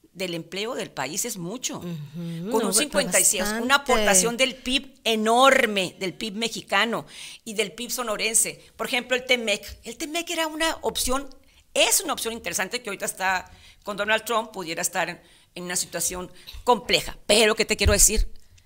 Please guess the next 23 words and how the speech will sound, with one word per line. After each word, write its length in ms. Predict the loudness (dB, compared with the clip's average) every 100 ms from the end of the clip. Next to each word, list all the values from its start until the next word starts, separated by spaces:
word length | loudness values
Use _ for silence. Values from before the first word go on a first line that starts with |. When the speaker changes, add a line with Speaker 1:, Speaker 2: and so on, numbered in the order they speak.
| _ _ _ _
Speaker 1:
Ya 240 | -2 4 6
deberíamos 520 | 6 6 4 4 2
todas 200 | 2 2
las 140 | 2
pymes 360 | -2 -4 0 2
estar 240 | 2 2
en 100 | 0
Estados 340 | 0 0 0 -2
Unidos, 340 | -4 -4 -4
¿eh? 180 | -6 -10
Internacionalizadas. 960 | -10 -6 -6 -4 -4 -2 4 4 4 2 4
Hay 120 | 6
un 120 | 6
apartado 600 | 8 8 6 6 6 6
del 140 | 0
temec 480 | 0 -2 0 -2 -4 -16 -16 -14 -6
que 120 | 2
yo 100 | 4
siempre 340 | 4 0 -2
quise 180 | 2 2
hacer 200 | 2 -2
un 100 | -4
foro. 400 | -2 -2 -2 -8